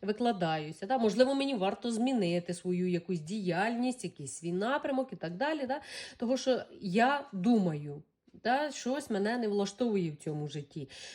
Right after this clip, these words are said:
Можливо, це стосунки. Тобто будь-що, де ви вкладаєтесь, де ви віддаєте свою енергію, а поки що результата не бачите. І в п'ятницю буде отакий день, коли от ви будете собі думати:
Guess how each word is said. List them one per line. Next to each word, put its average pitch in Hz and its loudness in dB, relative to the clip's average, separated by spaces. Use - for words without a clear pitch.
Можливо, 196 2
це 240 0
стосунки. 202 -2
Тобто - -8
будь-що, 233 0
де 214 6
ви 208 2
вкладаєтесь, 180 0
де 180 0
ви 170 0
віддаєте 185 4
свою 175 -2
енергію, 247 0
а 180 -2
поки 277 -2
що 185 -2
результата 175 -4
не 185 0
бачите. 156 -8
І 185 0
в 185 -2
п'ятницю 240 0
буде 180 0
отакий 180 -4
день, 302 -4
коли 202 -4
от 180 -4
ви 180 -4
будете 175 -4
собі 160 -10
думати: 156 -4